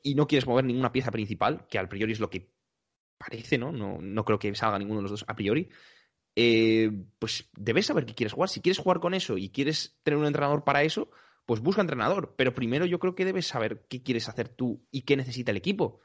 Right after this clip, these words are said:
Porque para mí el equipo tiene muchas necesidades y no sé si se arreglan con un entrenador nuevo. Evidentemente Brett Brown no es un gran entrenador. El equipo no es malo. Pero creo que el equipo, y lo venimos bien di-, diciendo desde hace varios, varios meses, tiene problemas estructurales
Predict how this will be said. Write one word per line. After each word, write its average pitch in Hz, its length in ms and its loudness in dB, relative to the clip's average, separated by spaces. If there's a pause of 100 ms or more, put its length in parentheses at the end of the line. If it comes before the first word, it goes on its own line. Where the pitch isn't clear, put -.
Porque 117 140 -6
para 104 160 -2
mí 113 80 -2
el 135 60 0
equipo 156 360 -2 (680)
tiene 208 180 6
muchas 135 180 0
necesidades 120 560 -2
y 113 160 -6
no 120 160 -2
sé 214 120 -6
si 120 220 -4
se 127 140 -4
arreglan 117 340 -2
con 107 160 -2
un 113 80 -4
entrenador 95 480 -4
nuevo. 165 400 -2 (220)
Evidentemente 139 460 -2
Brett 170 200 0
Brown 165 240 0
no 196 60 -6
es - 100 -8
un 190 80 -6
gran 160 220 0
entrenador. 104 520 -4 (420)
El 104 100 -8
equipo 143 240 -2
no 190 100 0
es 170 120 0
malo. 160 440 4 (600)
Pero 127 500 6 (320)
creo 165 160 4
que 190 60 4
el 190 60 6
equipo, 180 260 0
y 117 60 2
lo 110 100 2
venimos 123 260 -2
bien 160 260 -2
di-, 151 180 0
diciendo 151 400 -2
desde 110 160 0
hace 127 120 -2
varios, 147 380 0
varios 139 300 2
meses, - 440 -4 (420)
tiene 175 220 4
problemas 170 320 0
estructurales 139 840 -2